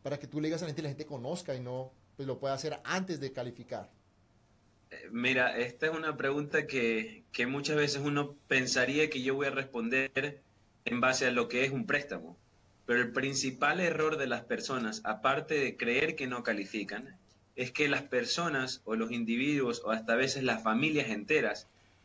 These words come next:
Speaker 2: van y hablan con personas que no son profesionales en el caso.
Speaker 1: Sí.
Speaker 2: Y estaba viendo el programa desde el principio y ustedes mencionan mucho trabajar con profesionales.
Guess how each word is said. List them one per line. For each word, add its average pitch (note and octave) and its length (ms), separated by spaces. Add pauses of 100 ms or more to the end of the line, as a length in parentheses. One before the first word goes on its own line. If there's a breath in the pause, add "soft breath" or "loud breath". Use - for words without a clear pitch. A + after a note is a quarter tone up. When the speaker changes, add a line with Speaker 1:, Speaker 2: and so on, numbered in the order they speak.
Speaker 2:
van D#3 320
y F3 140
hablan D#3 340
con B2+ 240
personas A#2 720 (340)
que B2+ 80
no D3+ 200
son F3+ 420 (160)
profesionales C3 680
en A#2 100
el G2 100
caso. A2 400 (100)
Speaker 1:
Sí. A2+ 120
Speaker 2:
Y B2+ 60
estaba C3 300
viendo C3+ 240
el B2 160
programa B2 520
desde A2+ 240
el G2+ 60
principio C#3 540 (360)
y B2 120
ustedes D3 320
mencionan C3+ 400
mucho C#3+ 280
trabajar B2+ 480
con C#3 160
profesionales. A2+ 840